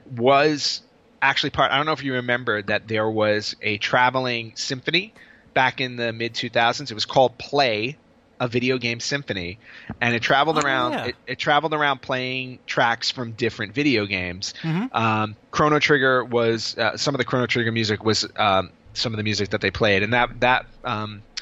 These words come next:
Speaker 1: that concert went from two thousand six to two thousand ten.
Speaker 2: Wow.
Speaker 1: Yep. Uh,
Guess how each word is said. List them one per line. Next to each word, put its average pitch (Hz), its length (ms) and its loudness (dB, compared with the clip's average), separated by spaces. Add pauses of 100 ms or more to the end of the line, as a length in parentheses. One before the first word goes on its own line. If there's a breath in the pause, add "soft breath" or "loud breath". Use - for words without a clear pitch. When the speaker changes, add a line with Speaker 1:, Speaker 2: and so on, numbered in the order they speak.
(200 loud breath)
Speaker 1:
that 139 180 2
concert 131 540 -2
went 113 160 -10
from 110 120 -10
two - 160 -8
thousand 113 280 0
six - 260 -6
to 104 80 -12
two 92 120 -8
thousand 90 320 -2
ten. 123 260 -2 (340)
Speaker 2:
Wow. 202 220 -4 (1160)
Speaker 1:
Yep. 104 100 -8 (1080 loud breath)
Uh, 143 500 6